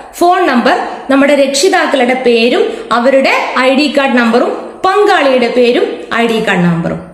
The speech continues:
ഓക്കെ, തൊട്ട് താഴെ രണ്ടാമത്തെ കോളത്തിൽ ഈ വ്യക്തി രണ്ടായിരത്തി രണ്ടിലെ വോട്ട് ചെയ്തതാണോ, രണ്ടായിരത്തി രണ്ടിലെ വോട്ടർ പട്ടികയിലുള്ള ആളാണോ എന്നുള്ളതാണ് ചോദ്യം.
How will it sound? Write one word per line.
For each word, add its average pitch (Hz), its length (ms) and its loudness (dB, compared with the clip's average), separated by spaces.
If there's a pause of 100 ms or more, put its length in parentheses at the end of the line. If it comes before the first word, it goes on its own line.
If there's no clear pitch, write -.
(280)
ഓക്കെ, 302 480 -4 (540)
തൊട്ട് 311 480 -2
താഴെ 285 400 0 (400)
രണ്ടാമത്തെ 311 680 2
കോളത്തിൽ 202 800 0 (440)
ഈ 359 200 4
വ്യക്തി 214 460 -2 (420)
രണ്ടായിരത്തി 427 760 2
രണ്ടിലെ 359 280 2
വോട്ട് 277 340 2
ചെയ്തതാണോ, 240 920 0 (880)
രണ്ടായിരത്തി 359 640 2
രണ്ടിലെ 285 320 2
വോട്ടർ 247 360 0
പട്ടികയിലുള്ള 277 720 0
ആളാണോ 277 720 2
എന്നുള്ളതാണ് 214 520 2
ചോദ്യം. 180 540 -2